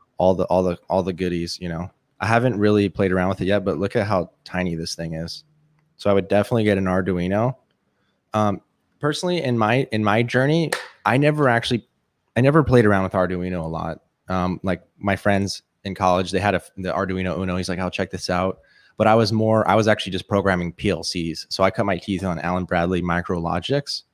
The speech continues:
but I was doing, I was going through some Arduino videos last night and, um, you know, to, to try to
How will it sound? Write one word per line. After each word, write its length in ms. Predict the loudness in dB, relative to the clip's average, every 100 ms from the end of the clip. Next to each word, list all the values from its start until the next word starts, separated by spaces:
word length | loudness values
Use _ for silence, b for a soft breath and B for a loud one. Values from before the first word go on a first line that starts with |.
| _ _ _ _ _ -4
but 380 | 0 2 0 -2
I 60 | -2
was 200 | -2 -4
doing, 340 | -2 -2 -2 -4
I 40 |
was 100 | -4
going 200 | -2 -2
through 120 | -4
some 160 | -4 0
Arduino 440 | 0 0 -2 -4
videos 460 | -2 0 0 -2 -2
last 280 | -2 -2 -4
night 260 | -4 -4
and, 200 | -4 -8 -14 _ _ _ _ -8
um, 220 | -8 -6
you 80 | -8
know, 80 | -8
to, 160 | -10 -12 -8
to 80 | -8
try 220 | 0 0
to 140 | 2